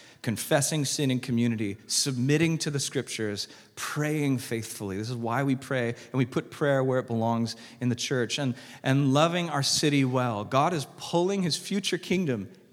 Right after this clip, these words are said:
into the present through us. This is how Paul sees history.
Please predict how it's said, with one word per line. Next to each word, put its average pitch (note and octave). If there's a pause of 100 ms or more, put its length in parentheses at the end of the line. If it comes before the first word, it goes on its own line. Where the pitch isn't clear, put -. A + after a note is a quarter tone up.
into F#3+
the E3
present - (680)
through D#3
us. A#2 (260)
This F3+
is C3+
how C3+
Paul D3
sees A#2 (840)
history. -